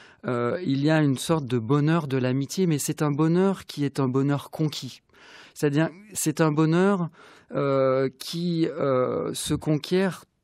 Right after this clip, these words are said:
tout de même sur une rupture. C'est-à-dire que l'amitié dont il est question ici est une amitié, euh,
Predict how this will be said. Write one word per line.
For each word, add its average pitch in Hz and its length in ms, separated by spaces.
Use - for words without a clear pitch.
tout 175 140
de 151 100
même 190 220
sur 135 240
une 127 100
rupture. 123 580
C'est-à-dire 139 360
que - 80
l'amitié 170 480
dont 135 140
il 135 200
est 131 80
question 131 460
ici 180 420
est 151 220
une 160 140
amitié, 170 840
euh, 123 720